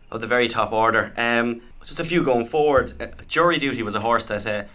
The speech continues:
you rode brilliantly that day at Navan of the famous five-timer. He's, um, he's very smart. He goes to Warwick, and, um,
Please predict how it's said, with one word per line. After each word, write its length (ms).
you 160
rode 140
brilliantly 320
that 160
day 120
at 80
Navan 320
of 80
the 60
famous 300
five-timer. 560
He's, 280
um, 500
he's 140
very 200
smart. 420
He 100
goes 200
to 80
Warwick, 580
and, 280
um, 360